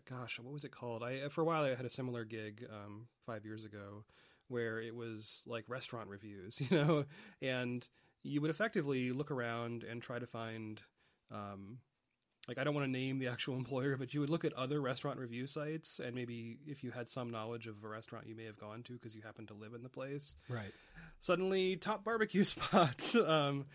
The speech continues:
Speaker 1: that's sort of problematic. But in Randy's case, he, this is my friend who got this job, he, um, like, he was paid by the item, and it was very low. I think it was, like, twenty bucks or thirty bucks or something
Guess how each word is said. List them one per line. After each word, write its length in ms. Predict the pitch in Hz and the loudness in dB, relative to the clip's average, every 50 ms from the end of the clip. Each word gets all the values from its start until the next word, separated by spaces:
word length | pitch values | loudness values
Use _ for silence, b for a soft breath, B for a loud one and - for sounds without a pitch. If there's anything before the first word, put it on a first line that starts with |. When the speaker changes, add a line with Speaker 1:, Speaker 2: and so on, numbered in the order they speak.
| B B B B B B B _ | B B B B B B B _
Speaker 1:
that's 220 | - 139 151 160 - | -2 -2 -2 0 2
sort 120 | 220 190 175 | 2 2 2
of 60 | 170 | 2
problematic. 600 | - 165 156 156 143 139 139 135 123 117 123 135 | 4 4 4 4 4 4 4 2 2 2 0 0
But 140 | 151 151 160 | 0 2 4
in 120 | 165 165 | 4 4
Randy's 380 | 156 160 196 262 262 240 190 - | 4 2 0 0 -2 -2 -4 -2
case, 500 | - 139 117 107 110 117 113 - - 135 | 0 0 0 0 -2 -2 -4 -6 -8 -8
he, 220 | - - 165 175 180 | -6 -4 -2 0 0
this 220 | 180 165 151 147 | 0 0 0 -2
is 60 | 147 | -2
my 160 | 135 131 123 120 | 0 0 0 -2
friend 300 | 120 - - 123 120 120 | -2 -4 -6 -4 -4 -4
who 80 | 120 113 | -6 -8
got 240 | 107 - 117 107 - | -8 -8 -10 -10 -10
this 120 | - 135 | -12 -10
job, 300 | - 202 190 165 135 123 | -6 -4 -2 -2 -2 -4
he, 380 | - - - 180 180 180 185 185 | -6 -8 -6 -6 -4 -2 -4 -4
um, 600 | - 151 135 131 131 127 123 123 120 120 120 - - _ _ _ _ _ _ _ _ - - _ _ _ _ _ - - | -2 -2 -2 0 0 0 -2 -2 -4 -6 -8 -10 -14 _ _ _ _ _ _ _ _ -20 -20 _ _ _ _ _ -16 -12
like, 180 | 156 151 147 - - | -12 -12 -10 -8 -6
he 80 | 151 | -4
was 100 | 170 160 - | -2 -2 -2
paid 300 | - - 185 202 190 160 | -2 -2 0 0 0 0
by 160 | 156 151 151 | 0 0 2
the 140 | 147 147 127 | 2 0 0
item, 300 | 143 175 131 101 92 92 | 0 0 -2 -4 -8 -8
and 100 | 90 120 | -8 -6
it 80 | 139 143 | -4 -2
was 120 | 143 139 | -2 -2
very 240 | 131 147 190 233 196 | 0 0 -2 0 0
low. 280 | 131 120 123 131 101 - 101 | 0 0 0 0 0 -2 -6
I 40 | |
think 220 | 101 - 135 127 - | -12 -12 -12 -10 -10
it 80 | 127 | -10
was, 140 | 110 110 - | -10 -10 -10
like, 140 | 101 98 - | -10 -12 -12
twenty 260 | - - 123 117 110 107 | -14 -12 -10 -10 -10 -10
bucks 460 | 104 107 98 98 - - - - - | -10 -10 -10 -10 -10 -10 -8 -8 -8
or 220 | 101 92 80 104 - _ _ _ - - | -8 -12 -14 -16 -18 _ _ _ -16 -10
thirty 260 | - 110 107 107 104 | -8 -8 -8 -8 -10
bucks 240 | - - 101 104 - | -12 -12 -12 -12 -12
or 40 | - | -12
something 440 | - 117 104 - 107 104 104 110 | -10 -10 -10 -12 -12 -12 -12 -12